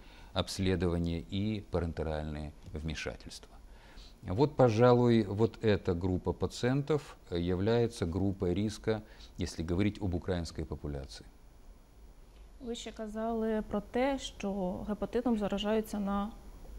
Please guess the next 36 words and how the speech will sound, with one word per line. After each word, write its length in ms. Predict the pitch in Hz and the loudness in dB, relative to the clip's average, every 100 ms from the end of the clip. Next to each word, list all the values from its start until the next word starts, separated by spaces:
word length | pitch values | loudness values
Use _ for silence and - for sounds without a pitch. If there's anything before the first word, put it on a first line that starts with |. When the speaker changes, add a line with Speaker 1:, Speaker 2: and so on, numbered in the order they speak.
| - - - | -16 -14 -6
Speaker 2:
е, 320 | 202 202 202 | -4 -2 -2
за 140 | 196 208 | -2 -2
кордоном, 540 | 220 202 180 170 202 | 2 2 0 -2 -4
да, 220 | 190 202 196 | -2 -4 -6
під 120 | 185 | -6
час 320 | 190 185 - | -4 -4 -4
відпочинку. 760 | 196 196 202 - - 175 - - - - - - - - | -4 -2 -2 -2 -4 -6 -8 -12 -12 -12 -14 -14 -8 0
Е, 280 | 208 208 202 | 4 4 2
чи 180 | - 220 | 4 6
можуть 340 | 247 302 277 | 6 6 6
якось, 420 | 226 226 220 - | 4 4 0 0
е, 220 | - 208 196 | 2 2 2
туристи 600 | - 214 269 - 226 202 | 4 4 4 2 -2 0
перед 200 | 214 196 | 0 0
тим, 220 | 208 196 | 0 0
як 240 | 185 175 - | 0 -2 -2
відбувати 560 | 180 190 180 175 165 | 0 0 0 0 -2
до 140 | 170 170 | -2 -4
тих 280 | - 190 - | -4 -6 -4
чи 120 | 185 | -4
інших 260 | 185 - - - 202 | -2 -6 -10 -8 -4
кран, 240 | - 254 208 | 0 4 4
якось 300 | 202 214 202 | 2 0 2
зарадити 460 | 208 175 170 - | 2 4 0 -4
тому, 340 | 190 214 262 - | -2 2 2 2
аби 280 | 185 180 190 | -4 -4 -2
не 340 | 180 180 196 - - - - | -2 -2 -4 -8 -14 -16 -10
бути 360 | 196 190 185 185 | -6 -4 -2 -4
хворим 360 | - 175 185 | 0 0 2
на 60 | 180 | 0
гепатит? 340 | 185 - - - - - - - - | -4 -8 -10 -12 -14 -16 -16 -10 -2
Speaker 1:
Есть 300 | 127 190 - | 2 4 4
несколько 420 | 175 - 113 113 | 2 2 6 8
вариантов 680 | 104 110 117 131 123 110 107 | 12 12 12 8 8 6 6
обезопасить 760 | 95 98 98 87 92 - 85 | 6 8 8 8 6 6 -2
себя 500 | - 98 90 120 131 | 0 2 6 8 6